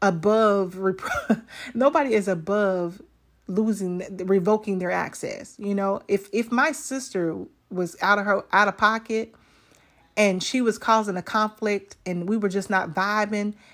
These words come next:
and it was just not working, then my sister can be denied access,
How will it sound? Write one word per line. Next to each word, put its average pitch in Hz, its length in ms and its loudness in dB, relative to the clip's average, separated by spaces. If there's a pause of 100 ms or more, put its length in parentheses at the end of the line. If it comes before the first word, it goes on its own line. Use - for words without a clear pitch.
(140)
and 190 120 0
it 208 100 2
was 196 160 -2
just 190 200 -6
not 185 220 0
working, 196 480 -2
then 185 200 -4 (460)
my 214 140 0
sister 294 320 -2
can 240 200 0
be 214 120 0
denied 180 460 -4
access, - 680 -10